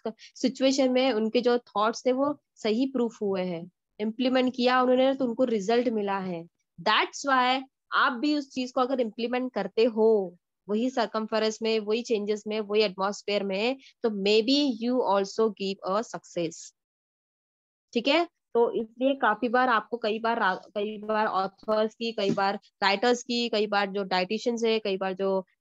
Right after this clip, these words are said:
अ, find out, जो finders है, जो जिसने therapies निकाली है, जिसने,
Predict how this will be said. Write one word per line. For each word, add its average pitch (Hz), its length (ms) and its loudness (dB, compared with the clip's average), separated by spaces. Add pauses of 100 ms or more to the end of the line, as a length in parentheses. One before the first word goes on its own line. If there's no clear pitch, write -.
अ, 190 200 0
find 196 400 0
out, 190 140 2
जो 208 120 -4
finders 208 560 0
है, 220 220 2
जो 202 300 -4
जिसने 190 340 -10
therapies 226 580 -2
निकाली 208 420 -2
है, 202 160 -2
जिसने, 190 500 -8